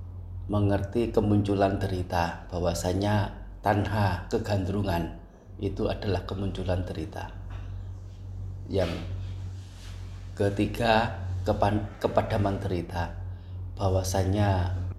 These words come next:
sernanya tanha, kegandrungan, termasuk juga karena tanha serna, duka serna juga. Ya. Termasuk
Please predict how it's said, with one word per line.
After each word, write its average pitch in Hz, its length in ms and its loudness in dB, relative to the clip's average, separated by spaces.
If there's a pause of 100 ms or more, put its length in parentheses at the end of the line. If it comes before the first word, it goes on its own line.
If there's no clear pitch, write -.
(500)
sernanya 120 880 8
tanha, 104 480 4
kegandrungan, 98 960 2 (1400)
termasuk 92 480 4
juga 92 720 -2
karena 98 400 2 (240)
tanha 101 480 4
serna, 104 640 2 (320)
duka 110 400 2
serna 98 480 0
juga. - 320 -6 (960)
Ya. - 320 -10 (1400)
Termasuk 104 840 2